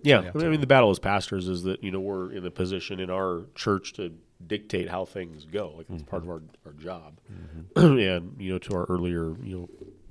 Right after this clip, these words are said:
Speaker 1: comments, like, we have reasons and convictions, you know, for why those things are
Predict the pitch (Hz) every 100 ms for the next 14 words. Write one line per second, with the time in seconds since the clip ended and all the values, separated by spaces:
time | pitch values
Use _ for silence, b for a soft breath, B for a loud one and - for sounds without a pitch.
0 | - - 104 90 85 - 85 92 87 85
1 | 92 87 87 85 85 80 - 85 90 -
2 | 82 78 87 82 92 87 87 85 82 -
3 | - - 90 85 85 82